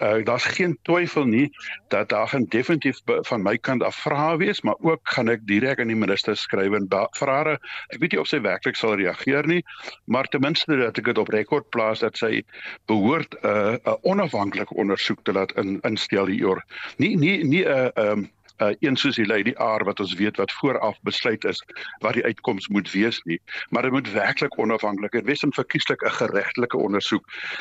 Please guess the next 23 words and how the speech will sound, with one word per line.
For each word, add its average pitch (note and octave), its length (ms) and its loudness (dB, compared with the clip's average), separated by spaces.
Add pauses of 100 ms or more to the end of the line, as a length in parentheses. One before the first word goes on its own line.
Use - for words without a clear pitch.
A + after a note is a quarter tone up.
(120)
want G#2+ 300 -2
dit, C#3 180 0 (120)
dit, C3+ 300 0
ehm, G#2+ 440 0 (380)
dit, B2+ 200 2
dit - 260 -2
impliseer D3 640 2
die B2 140 2
weermag A#2+ 460 0 (220)
op B2 160 -2
die A#2+ 120 2
hoogste A#2 460 0
vlakke. F#2+ 460 -2 (460)
En B2 200 2
onthou, D3+ 480 2
ons E3 280 2
weet D3+ 260 2
van C#3+ 140 0
die C3 80 2
betrokkenheid A#2+ 580 0
van G#2+ 160 0
hy G2 80 2
frontmaatskappy, A#2 920 0